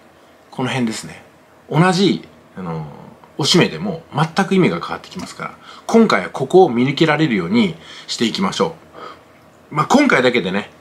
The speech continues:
この押し目の意味っていうのが、あ、大きな資金で押し目になったのか、小さな資金で押し目になったのかってことは、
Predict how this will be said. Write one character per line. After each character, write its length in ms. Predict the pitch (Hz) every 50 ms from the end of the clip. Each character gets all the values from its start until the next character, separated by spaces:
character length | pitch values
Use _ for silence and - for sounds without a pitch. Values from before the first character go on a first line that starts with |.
| - -
こ 120 | - 143 135
の 160 | 127 - -
押 120 | 139 -
し 80 | - 175
目 80 | 170
の 120 | 160 165 165
意 60 | 156
味 100 | 120 98
っ 40 | -
て 100 | - 85
い 20 | 87
う 40 |
の 40 | 90
が、 340 | 95 107 101 87 - - - - -
あ、 120 | 107 104
大 140 | - 180 165
き 100 | - -
な 100 | 110 98
資 140 | - - -
金 160 | - 117 107
で 80 | 113 135
押 140 | 120 104 -
し 80 | 117
目 80 | 110 107
に 80 | 104
な 80 | 107 101
っ 40 | -
た 80 | 98
の 120 | 87 82 80
か、 180 | 85 76 - - -
小 160 | - 285 311
さ 100 | - -
な 100 | 143 104
資 120 | - -
金 160 | - 104 90
で 80 | - 85
押 120 | 87 -
し 60 | - 101
目 80 | 92
に 60 | 95
な 80 | 92 87
っ 20 |
た 80 | - 85
の 80 | 80 80
か 120 | - 80
っ 20 | -
て 140 | - - 80
こ 120 | - 82
と 80 | 90 113
は、 220 | 123 98 -